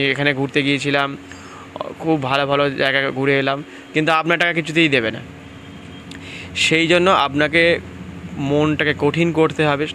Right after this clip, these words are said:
তার জন্য বলি বারে বারে যে আপনাকে বলতে হবে যে আপনি আমার থেকে পুরো মাল নিয়েছেন, পুরো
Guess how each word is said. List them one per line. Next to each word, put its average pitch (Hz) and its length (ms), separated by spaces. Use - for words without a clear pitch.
তার 135 180
জন্য 143 180
বলি 139 240
বারে 135 220
বারে 143 200
যে 143 140
আপনাকে 156 360
বলতে 156 300
হবে 175 160
যে 160 120
আপনি 143 320
আমার 143 340
থেকে 165 120
পুরো 156 300
মাল 165 300
নিয়েছেন, 170 360
পুরো 151 240